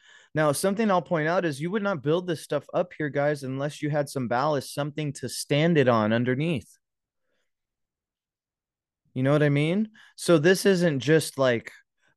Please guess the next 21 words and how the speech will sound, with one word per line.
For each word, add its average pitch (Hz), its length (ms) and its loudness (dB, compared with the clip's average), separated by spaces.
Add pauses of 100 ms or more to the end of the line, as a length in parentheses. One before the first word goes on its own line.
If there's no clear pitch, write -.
volcanic 139 540 0
soot. 190 480 -2 (800)
This, 180 380 -4
this 196 420 0
is 156 360 2 (460)
stable. 185 580 2 (240)
This 175 160 -2
is 220 140 2
stable 202 680 4 (680)
area 139 600 4
on 127 160 -2
a 123 60 -4
volcanic 175 720 0
island 143 480 -2
enough 143 360 -6
that 143 140 -6
they're 147 140 -2
gonna 139 200 -4
build 151 400 -2
their 120 240 -2 (280)
multi, 170 460 2